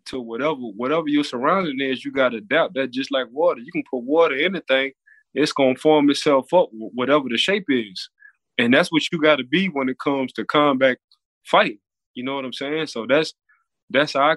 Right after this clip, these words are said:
kinda portrayed it. So that's, that's what I put into my repertoire. But yeah, bro, this is, is,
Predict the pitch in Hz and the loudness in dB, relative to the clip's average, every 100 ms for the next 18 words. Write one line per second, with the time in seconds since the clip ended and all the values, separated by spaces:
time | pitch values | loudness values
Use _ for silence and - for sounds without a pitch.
0 | - 139 127 113 - 127 131 143 - 120 | -2 -6 -6 -12 -6 -4 -4 -6 -8 -8
1 | 110 135 143 127 135 - 135 143 - 135 | 2 2 2 0 0 0 2 0 2 -2
2 | 120 - 120 147 151 - 127 123 113 - | -2 -2 0 2 2 2 0 0 -4 -2
3 | 135 147 127 107 101 _ _ _ _ _ | 0 0 -2 -10 -16 _ _ _ _ _
4 | _ _ - 117 139 135 117 120 135 143 | _ _ -4 0 2 2 0 -2 0 0
5 | 147 - _ 135 143 - 135 143 135 | -2 -6 _ -2 -2 -2 2 2 0